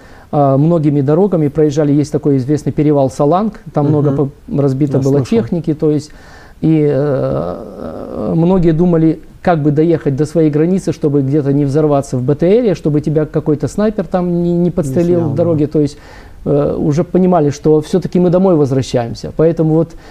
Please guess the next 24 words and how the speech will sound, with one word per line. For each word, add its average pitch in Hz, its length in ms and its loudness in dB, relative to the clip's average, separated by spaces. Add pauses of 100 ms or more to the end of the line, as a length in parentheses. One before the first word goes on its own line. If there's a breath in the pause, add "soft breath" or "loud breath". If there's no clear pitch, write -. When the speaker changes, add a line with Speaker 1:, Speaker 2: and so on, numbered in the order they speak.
(200 loud breath)
Speaker 1:
тогда 160 340 2
был 175 160 0
страх, 165 300 -2
особенно 165 340 0
у 165 80 2
людей, 180 240 2
которые 170 400 0
уже 160 380 2 (320 loud breath)
заканчивали 139 760 0
свою 127 280 -2
службу. 131 320 -2
Мне 165 180 2
еще 170 160 -2
Speaker 2:
Мгм. - 60 2
Speaker 1:
оставалось 151 380 0
полгода, 214 540 -2 (320 loud breath)
а 147 160 0
уже 151 200 2
люди 196 200 2
были, 170 200 0
которые 165 360 0
уже 147 180 0
были 147 300 2
фактически, 151 680 -2